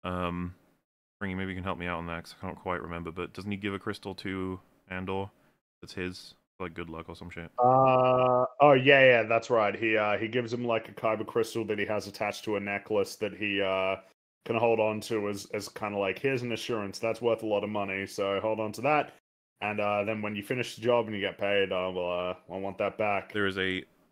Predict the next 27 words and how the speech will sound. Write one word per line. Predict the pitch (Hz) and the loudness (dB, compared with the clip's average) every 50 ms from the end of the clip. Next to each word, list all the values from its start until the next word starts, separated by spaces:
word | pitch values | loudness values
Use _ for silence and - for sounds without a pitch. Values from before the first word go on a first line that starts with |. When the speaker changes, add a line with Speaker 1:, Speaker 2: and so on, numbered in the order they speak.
| _ _ | _ _
Speaker 1:
theory | - 113 110 104 101 95 | -6 -4 -4 -2 -4 -4
from | - - 98 95 87 - | -4 -2 -2 -2 -4 -4
Rich | 98 92 107 113 - - | -4 -4 -4 -4 -2 0
Evans | 104 104 104 104 98 92 87 | 0 0 0 0 -2 -2 -4
of | 92 90 92 | -4 -2 -2
Red | 90 92 95 | -2 0 0
Letter | 95 92 87 | -2 -2 -2
Media, | 90 90 92 92 90 87 87 87 87 - | -4 -4 -4 -4 -2 -2 -2 -2 -4 -6
because | 95 90 - 101 95 92 90 - - - | -10 -8 -6 -4 -4 -4 -6 -10 -12 -10
he | 98 101 98 | -8 -6 -6
enjoyed | 95 95 90 101 98 95 98 95 95 92 - - - - - | -4 -4 -4 -2 0 0 0 0 -2 -6 -10 -14 -16 -18 -10
Luthen | 98 92 95 92 - 95 90 | -8 -6 -6 -4 -4 -6 -6
so | - - 98 90 | -4 -4 -2 -2
much, | 90 92 90 87 - - - | 0 0 -2 -2 -2 -6 -8
he's | - 95 87 | -8 -8 -8
very | 90 92 90 90 87 | -4 -4 -2 -2 -4
concerned | - 92 - - 101 92 90 87 | -6 -8 -8 -6 -4 -4 -4 -4
that | 80 | -6
Disney | 85 92 90 95 92 | -8 -8 -6 -6 -6
will | 90 87 | -6 -6
ruin | 85 90 92 92 92 90 | -4 -4 -4 -4 -4 -4
him | 87 95 87 87 | -4 -4 -4 -4
by | 85 87 85 | -4 -6 -6
making | 87 87 85 - 90 | -6 -6 -6 -8 -8
him | 85 87 85 | -8 -8 -8
a | 82 | -10
Jedi, | 85 87 85 85 82 78 73 76 82 80 | -8 -6 -6 -4 -4 -4 -6 -8 -10 -12